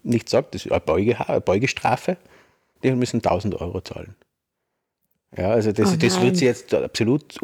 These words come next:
Speaker 1: zum Umdenken bringen. Ja, also das
Speaker 2: Ja, ich meine, sie ist im Ö P P-Aufsichtsrat, da verdient man ja sicher nichts.
Speaker 1: Na, also das ist ja <clears throat> gemeinnützig quasi.
Speaker 2: Ähm, und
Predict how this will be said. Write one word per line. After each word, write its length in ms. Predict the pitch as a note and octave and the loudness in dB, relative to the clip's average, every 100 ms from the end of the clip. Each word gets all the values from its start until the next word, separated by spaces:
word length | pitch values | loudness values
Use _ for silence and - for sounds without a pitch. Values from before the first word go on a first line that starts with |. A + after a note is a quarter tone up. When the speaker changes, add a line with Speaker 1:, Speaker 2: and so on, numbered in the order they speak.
| - | -4
Speaker 1:
zum 160 | G#2+ | 0
Umdenken 440 | G#2+ C#3+ - - - | 0 0 -2 -6 -12
bringen. 280 | - - - _ - | -12 -12 -18 _ -14
Ja, 220 | - A#2 | -4 -2
also 180 | B2 F#2 | -2 -2
das 600 | F#2+ - - - - - _ | -6 -8 -12 -14 -18 -20 _
Speaker 2:
Ja, 220 | F#3 F#3+ | -2 0
ich 80 | G#3+ | 0
meine, 180 | G3+ G#3 | 0 -2
sie 200 | - A#3 | 0 0
ist 120 | A3 | 2
im 100 | A3 | 0
Ö 100 | - F#3 | 0 0
P 120 | G#3 | 0
P-Aufsichtsrat, 920 | - G3 D#3+ F#3+ - - - G3+ A3+ | 2 0 2 0 -2 -8 -2 0 0
da 60 | G#3+ | -4
verdient 360 | - F#3+ A3+ F3 | -6 0 0 2
man 120 | A3+ | 0
ja 80 | G#3 | 0
sicher 260 | A#3 - | -4 -2
nichts. 340 | A3 C4+ - - _ _ - | 0 -2 -6 -12 _ _ -8
Speaker 1:
Na, 140 | G#2+ G2+ | -2 0
also 280 | C#2+ F#2+ | 0 -4
das 340 | F2 - F#2+ - | -6 -8 -10 -8
ist 120 | - | 0
ja 180 | - E2 - | 0 0 -2
<clears throat> 80 | |
gemeinnützig 600 | D#4+ C#4+ E2 G#2+ B2 - - | 0 2 2 2 0 -2 -2
quasi. 320 | - G#2 D3+ - - - | -2 0 -4 -8 -10 -2
Speaker 2:
Ähm, 520 | G#3 G#3 G#3 G#3 G#3 - - - - - | 0 2 0 -2 -4 -8 -20 -18 -18 -12
und 640 | - G#3+ G#3+ G#3+ G#3 G#3 | -2 0 2 0 0 -4